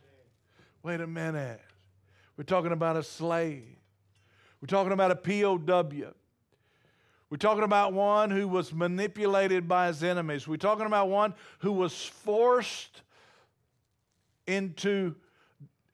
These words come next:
trying to deny his God. It says he prospered.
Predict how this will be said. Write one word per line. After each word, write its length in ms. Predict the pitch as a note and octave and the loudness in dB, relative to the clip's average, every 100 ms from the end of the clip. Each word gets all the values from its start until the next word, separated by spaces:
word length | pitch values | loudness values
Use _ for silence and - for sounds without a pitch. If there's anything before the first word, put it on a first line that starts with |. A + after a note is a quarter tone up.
| _ _ _ _ _ _ _ _ _ _ _ _ _ | _ _ _ _ _ _ _ _ _ _ _ _ _
trying 360 | - G#3 G#3 E3+ | 0 2 2 0
to 140 | F3+ | -2
deny 440 | E3+ E3+ F3 F#3 | -2 0 2 2
his 240 | E3+ E3 D3 | 0 -4 -6
God. 460 | D3 C#3 B2+ A#2 - _ _ _ _ _ _ _ _ _ _ _ _ _ _ _ _ _ _ _ _ | -4 -4 -4 -10 -20 _ _ _ _ _ _ _ _ _ _ _ _ _ _ _ _ _ _ _ _
It 100 | E3 | -10
says 240 | C#3+ F3+ D3 | -2 -2 0
he 120 | E3 | -4
prospered. 920 | - - - E3+ G3+ - - - B3+ | -4 -14 -6 -4 -4 -8 -16 -18 -18